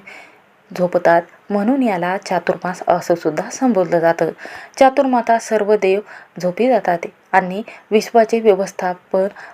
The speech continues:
भगवान शिवांच्या हातामध्ये दिले जाते. म्हणून या दिवशी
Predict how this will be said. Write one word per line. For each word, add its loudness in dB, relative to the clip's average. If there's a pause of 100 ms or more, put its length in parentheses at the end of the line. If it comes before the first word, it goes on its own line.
(120)
भगवान 0
शिवांच्या 0
हातामध्ये -8
दिले -6
जाते. -4 (720)
म्हणून 4
या 4
दिवशी -2